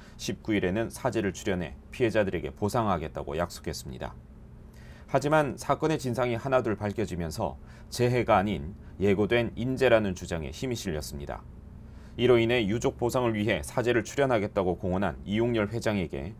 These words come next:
보다 강도 높은 책임론이 제기됐습니다. 마우나 리조트를 운영하고 있는 마우나 오션 개발은 코오롱 오십 퍼센트,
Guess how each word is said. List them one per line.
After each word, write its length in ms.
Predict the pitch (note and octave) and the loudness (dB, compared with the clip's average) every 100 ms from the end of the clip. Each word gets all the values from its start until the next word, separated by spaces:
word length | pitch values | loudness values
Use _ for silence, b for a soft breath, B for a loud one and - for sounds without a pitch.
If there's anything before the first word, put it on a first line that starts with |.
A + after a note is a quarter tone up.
| - | -12
보다 360 | - F#2+ G#2 F#2+ | -2 6 6 6
강도 340 | - G2 G2+ | 0 -2 2
높은 380 | A2 D#2+ - C#2+ | 0 0 -4 -10
책임론이 640 | - C#3 B2+ C3 F2+ C2+ - | -8 -4 -2 0 -2 -4 -10
제기됐습니다. 840 | - G2 F#2 D2+ - C#2 C2+ - - - - - - - B B B B B B | -4 -2 -2 -4 -6 -10 -10 -12 -14 -20 -20 -20 -20 -20 B B B B B B
마우나 280 | G#2+ C3 D3 | 10 10 10
리조트를 420 | C#3 C3+ C#3+ D3 | 6 4 2 2
운영하고 460 | C3 C3 C3+ C3+ A#2+ | 2 4 6 6 6
있는 240 | A#2 B2 | 2 0
마우나 320 | A#2 A2 A#2 G#2+ | 6 8 8 4
오션 300 | A2 B2+ A2 | 2 0 0
개발은 500 | G#2+ G2 A2 D#2 C2+ | 2 4 4 0 -6
코오롱 480 | - C3+ C3 C3+ A#2 | 2 6 8 8 6
오십 260 | G#2 A2 - | 2 0 0
퍼센트, 560 | A#2 G#2 F2+ C#2+ C#2+ | -4 -2 -4 -4 -8